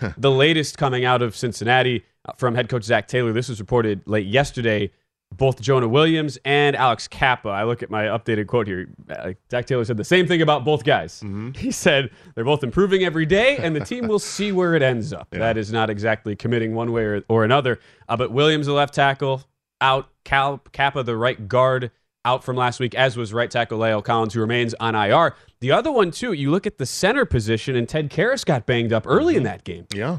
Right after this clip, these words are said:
Speaker 2: How
Speaker 1: yeah.
Speaker 2: cl-, how close to a hundred percent is Karras really? And he, he's going to be questionable, uh, coming into the week. That's what he's listed right now on the
Speaker 1: Right.
Speaker 2: depth chart. But I'd have some concerns about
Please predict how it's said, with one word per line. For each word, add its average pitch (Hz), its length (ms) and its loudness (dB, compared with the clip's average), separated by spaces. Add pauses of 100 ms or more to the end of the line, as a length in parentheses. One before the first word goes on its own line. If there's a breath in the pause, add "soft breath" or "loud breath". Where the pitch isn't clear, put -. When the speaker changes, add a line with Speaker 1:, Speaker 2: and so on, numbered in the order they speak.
(120)
Speaker 2:
How 170 220 2
Speaker 1:
yeah. 160 120 0
Speaker 2:
cl-, 170 140 -6
how 185 120 -4
close 196 360 0
to 190 120 0
a - 20 2
hundred 180 240 0
percent 165 300 -4
is 143 140 -2
Karras 180 640 -2
really? 156 440 4
And 139 160 2
he, 185 140 4
he's 156 280 -2
going 156 160 2
to 135 60 -2
be 127 80 -6
questionable, 123 600 -2 (280)
uh, 110 80 -4
coming 135 300 0
into 139 140 -2
the 120 100 -2
week. 131 160 0
That's 123 180 0
what 117 100 -4
he's 98 100 -8
listed 117 260 -8
right 101 140 -2
now 110 120 0
on 117 80 0
the 117 60 0
Speaker 1:
Right. 113 80 4
Speaker 2:
depth - 160 -4
chart. 123 180 -2
But 110 100 0
I'd 127 120 4
have 190 200 0
some 170 160 -4
concerns 147 400 -4
about 123 300 2